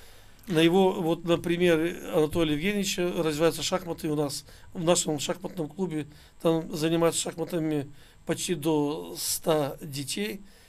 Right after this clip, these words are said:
Очень м-, многие туда приходят с таким огромным желанием. И м-, я хочу поблагодарить и родителей, которые оказывают вот именно поддержку своим детям.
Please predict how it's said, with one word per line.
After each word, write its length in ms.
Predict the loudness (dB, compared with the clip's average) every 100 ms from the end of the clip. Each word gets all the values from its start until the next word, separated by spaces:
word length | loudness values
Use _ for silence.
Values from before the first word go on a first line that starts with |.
| -20 -2
Очень 320 | 0 2 2
м-, 160 | 0 -2
многие 520 | -2 2 4 2 -6 -10 -20 -20 -20
туда 320 | -6 2 4
приходят 560 | 4 0 -4 0 0 0
с 60 | -4
таким 400 | -6 -4 -4 -8 -20 -14 -6
огромным 500 | 0 2 2 2 0
желанием. 580 | 2 2 2 2 -2 -6 -20 -10
И 220 | -4 -2 0
м-, 140 | 0
я 140 | 0
хочу 240 | 0 -2 -2
поблагодарить 600 | -2 -2 -2 -2 -2 -4
и 180 | -4 -2
родителей, 580 | -2 -6 -8 -6 -8 -8 -18 -20 -14
которые 640 | -12 0 2 2 2 0 -4 -12 -18 -10 -8
оказывают 540 | 2 2 4 0 -2
вот 180 | -8 -8 -4
именно 240 | -2 -2
поддержку 520 | 0 -4 0 -2 -2
своим 320 | -4 -2 -2
детям. 360 | -2 -4 -4 -8